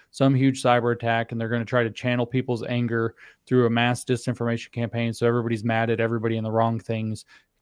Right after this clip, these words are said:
S-, you know, stoke with this, what the movie shows, that they're gonna s-, use lots of, uh, uh, coordinated, like, chaos agent a-, activity to get people mad at the wrong stuff. And we've just got to be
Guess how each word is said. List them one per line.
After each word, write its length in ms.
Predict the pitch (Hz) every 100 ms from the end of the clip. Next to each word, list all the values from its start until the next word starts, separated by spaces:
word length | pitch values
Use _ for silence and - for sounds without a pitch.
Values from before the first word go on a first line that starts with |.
| _ _
S-, 400 | - - - - -
you 120 | 131
know, 80 | 113
stoke 440 | 104 - 127 123 - - -
with 160 | 120
this, 160 | 117 113
what 100 | 127
the 60 | 104
movie 400 | 107 117 127 107
shows, 400 | - 110 113 113
that 140 | 101
they're 100 | 110
gonna 220 | 107 110
s-, 160 | 104 -
use 360 | 202 120 107 -
lots 340 | 113 117 117
of, 240 | 117 107 110
uh, 220 | 107 104 - - _ _ _ -
uh, 300 | 120 107 113 - -
coordinated, 920 | - 123 139 135 131 127 120 107 123 - _ _
like, 320 | 156 123 120
chaos 380 | - 123 120 117
agent 320 | 120 113 117
a-, 260 | - - -
activity 500 | 120 - 135 131 113
to 60 | 113
get 160 | 113 113
people 240 | 120 117
mad 280 | 113 113 117
at 80 | 113
the 100 | 107
wrong 320 | 110 110 110
stuff. 440 | - 123 117 113 - - - _ -
And 280 | 117 113 110
we've 300 | 123 135 135
just 220 | 175 -
got 200 | 123 120
to 60 | 110
be 560 | 113 113 110 107 110